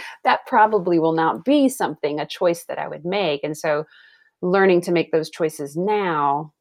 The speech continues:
so that you're planning and preparing for that future vision and setting yourself up. And it's difficult. It's a practice, not a perfect, <laughs> for sure, in that capacity. But that's sort of the effort, at least the intention that I have for trying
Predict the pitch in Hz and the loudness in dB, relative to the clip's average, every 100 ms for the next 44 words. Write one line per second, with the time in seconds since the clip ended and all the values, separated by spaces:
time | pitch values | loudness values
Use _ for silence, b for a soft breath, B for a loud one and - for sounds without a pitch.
0 | _ - 160 147 143 135 - - 170 165 | _ -6 -4 0 0 -2 -4 -12 -8 -4
1 | 165 156 151 _ - 180 160 147 143 147 | -2 -2 -4 _ -8 -2 -2 -2 -4 -6
2 | 156 - 170 156 143 - 143 147 - - | -6 -2 0 0 -4 -4 -4 -2 -4 -10
3 | _ - 151 151 147 143 143 143 156 - | _ -8 -6 -4 -4 -4 -4 -8 -6 -6
4 | 151 151 151 151 - - - - - - | -6 -6 -8 -8 -6 -6 -6 -6 -4 -4
5 | - - B 208 202 185 214 214 175 - | -8 -20 B 2 2 4 2 2 -6 -6
6 | 123 170 170 190 208 165 - 143 143 - | -4 -2 -2 0 0 0 -2 -6 -6 -8
7 | 151 156 - 160 160 160 208 - - 180 | -8 -4 0 0 0 -4 -4 -4 -4 -4
8 | - 180 156 170 - b b b - 175 | -2 -2 -2 -4 -8 b b b -8 -2
9 | 160 147 - 165 151 143 - 135 - 170 | 0 -2 -2 -4 -2 -4 -4 -4 -2 0
10 | 175 - - 165 151 143 143 143 - _ | 0 -2 -4 -2 0 0 -2 -2 -6 _
11 | _ _ _ _ - 190 185 165 156 165 | _ _ _ _ -2 -2 0 0 0 -2
12 | - 160 156 156 156 151 147 156 156 156 | -4 -2 -2 -4 -6 -6 -6 -8 -8 -6
13 | 147 143 143 147 147 143 - 156 - 156 | -6 -6 -8 -6 -6 -6 -10 -10 -8 -8
14 | 147 | -8